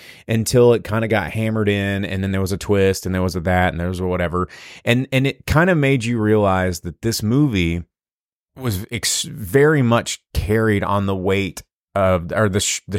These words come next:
carried on the shoulders of some amazing, talented people. Like, Bryan Cranston is so freaking talented.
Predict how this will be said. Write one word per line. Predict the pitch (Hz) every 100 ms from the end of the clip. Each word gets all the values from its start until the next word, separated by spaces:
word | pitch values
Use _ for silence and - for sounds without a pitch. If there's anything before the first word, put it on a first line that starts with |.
| -
carried | - 127 117
on |
the | 107
shoulders | - 98 95 92
of | - 95 80 -
some | - 101 -
amazing, | 101 92 90 82 85 78
talented | 80 78 76 73
people. | 80 71 73
Like, | 76 - - - - - _
Bryan | - 127 113
Cranston | 110 101 107 92
is | 87 90
so | - 87
freaking | - 82 82 78
talented. | 78 73 76 80 73